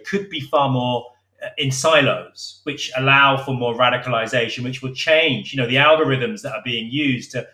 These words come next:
to guide people to certain content. That could have, and probably is having, impacts on our politics and our value system, which, which may, which may benefit the right,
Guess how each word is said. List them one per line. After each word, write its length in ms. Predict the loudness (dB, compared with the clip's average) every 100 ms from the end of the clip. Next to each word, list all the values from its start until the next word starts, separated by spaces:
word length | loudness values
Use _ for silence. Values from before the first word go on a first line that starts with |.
| _
to 100 | -10 -2
guide 440 | 2 6 6 4
people 320 | -2 -8 -8 -20
to 100 | -12
certain 360 | -2 -2 -2
content. 480 | -2 -2 -2 -8 -10 _ _ _ _ 2
That 280 | 2 2 -2
could 180 | -2
have, 380 | 0 2 2 -2 -12 -4
and 220 | -2 2
probably 500 | 0 2 2 4 4
is 160 | 2
having, 320 | 0 0 0 -4
impacts 680 | -4 -4 -8 -10 -14 -18 -8
on 200 | -4 -2
our 200 | -2 -4 -2
politics 760 | -2 -2 -4 -6 -8 -16 -18 _ -6
and 100 | 2
our 120 | 2
value 240 | 2 -2 -2
system, 320 | -4 -4 -4
which, 360 | -4 -6 -12 _
which 220 | -8 -6 2
may, 480 | 4 4 0 -8 -14
which 200 | -10 4
may 300 | 8 8 6
benefit 460 | 4 4 0 -2 -4
the 80 |
right, 360 | -8 -6 -6 -6